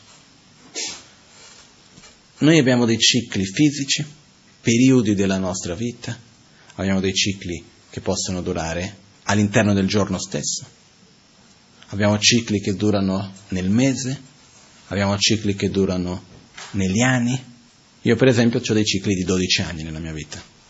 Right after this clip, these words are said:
se io mi osservo, ogni dodici anni succede qualcosa di un cambiamento, qualcosa che ha un impatto abbastanza importante. Perciò ci sono, fino adesso ho potuto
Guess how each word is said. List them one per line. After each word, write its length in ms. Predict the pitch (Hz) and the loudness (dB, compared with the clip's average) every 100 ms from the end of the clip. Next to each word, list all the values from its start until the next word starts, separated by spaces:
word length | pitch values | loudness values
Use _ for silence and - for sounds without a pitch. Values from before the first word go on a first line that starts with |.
| - | -14
se 160 | - | -6
io 80 | 92 | -2
mi 100 | 92 | -2
osservo, 480 | 95 104 82 - 98 - - - - _ _ _ _ - | -2 -4 -6 -6 -12 -12 -20 -20 -20 _ _ _ _ -4
ogni 200 | 127 127 | 2 4
dodici 380 | 120 120 135 120 | 6 4 4 2
anni 140 | 113 | 0
succede 340 | 117 113 107 | 0 0 2
qualcosa 500 | 101 104 - 95 98 | 0 -2 -2 -4 -2
di 280 | 92 87 92 - - _ - | -4 -6 -8 -10 -20 _ -8
un 160 | 98 | -8
cambiamento, 800 | 95 104 98 98 98 98 82 - | -4 -2 0 0 0 0 -2 -8
qualcosa 380 | 95 85 101 90 | -10 -8 -6 -6
che 120 | 90 | -8
ha 220 | 95 - 95 | -10 -8 -6
un 80 | |
impatto 440 | 90 90 98 92 98 | -6 -6 -6 -6 -6
abbastanza 520 | 82 - 98 87 - | -8 -8 -8 -8 -10
importante. 840 | 92 90 - - - 113 - - _ _ _ _ _ _ _ _ _ _ _ _ _ _ _ _ _ _ - | -8 -10 -12 -12 -14 -14 -16 -20 _ _ _ _ _ _ _ _ _ _ _ _ _ _ _ _ _ _ -12
Perciò 420 | 107 - 107 - | -8 -2 -2 -4
ci 160 | - - | -6 -4
sono, 280 | - 113 98 | 0 0 2
fino 140 | 131 | 2
adesso 180 | 143 - | 2 2
ho 40 | |
potuto 340 | 98 92 95 | -2 -2 -4